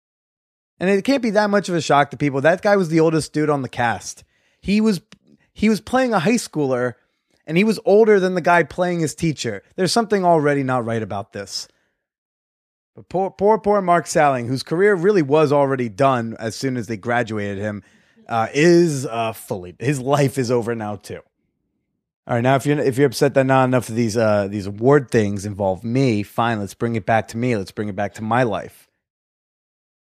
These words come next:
But let's go, let's go on. I wanna give this award. I wish you were here to, uh, accept it in person.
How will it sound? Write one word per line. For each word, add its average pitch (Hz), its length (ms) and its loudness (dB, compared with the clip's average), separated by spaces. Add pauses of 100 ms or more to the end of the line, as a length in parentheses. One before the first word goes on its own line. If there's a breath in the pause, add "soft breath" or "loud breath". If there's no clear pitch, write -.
But 175 80 4
let's 226 180 2
go, 240 160 6
let's 233 220 2
go 247 140 4
on. 226 180 4
I 180 140 0
wanna 226 180 2
give 185 320 -2
this 175 200 0
award. 147 440 2 (120)
I 139 100 -4
wish 165 280 0
you 175 120 -2
were 170 100 2
here 165 280 0
to, 123 140 -4
uh, 139 180 2
accept 143 380 -2
it 175 80 -4
in 170 140 -6
person. 113 400 -4